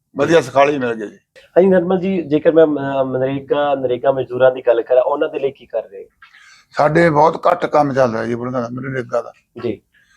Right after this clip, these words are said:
Speaker 1: ਉਹ ਆਪਾਂ ਪਹਿਲ ਦੇ ਆਧਾਰ ਤੇ ਵੱਧ ਤੋਂ ਵੱਧ ਉਹ ਨਰੇਗਾ ਦਾ ਕੰਮ ਚਲਾਵਾਂਗੇ ਬੁੜੀਆਂ ਦਾ।
Speaker 2: ਜੀ।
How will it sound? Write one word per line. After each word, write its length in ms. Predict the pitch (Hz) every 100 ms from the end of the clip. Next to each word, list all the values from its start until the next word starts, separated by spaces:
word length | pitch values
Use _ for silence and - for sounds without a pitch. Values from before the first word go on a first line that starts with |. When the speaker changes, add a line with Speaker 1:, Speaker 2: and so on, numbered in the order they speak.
| _
Speaker 1:
ਉਹ 160 | 165 175
ਆਪਾਂ 180 | 170 165
ਪਹਿਲ 240 | 165 185
ਦੇ 100 | 180
ਆਧਾਰ 220 | 175 175
ਤੇ 140 | 156 131
ਵੱਧ 180 | 147 180
ਤੋਂ 120 | -
ਵੱਧ 200 | 180 185
ਉਹ 300 | 175 165 165
ਨਰੇਗਾ 340 | 147 151 139 147
ਦਾ 80 | 147
ਕੰਮ 220 | 139 127
ਚਲਾਵਾਂਗੇ 400 | 127 120 117 113
ਬੁੜੀਆਂ 260 | 131 - 117
ਦਾ। 120 | - _ _ _ 113
Speaker 2:
ਜੀ। 180 | 110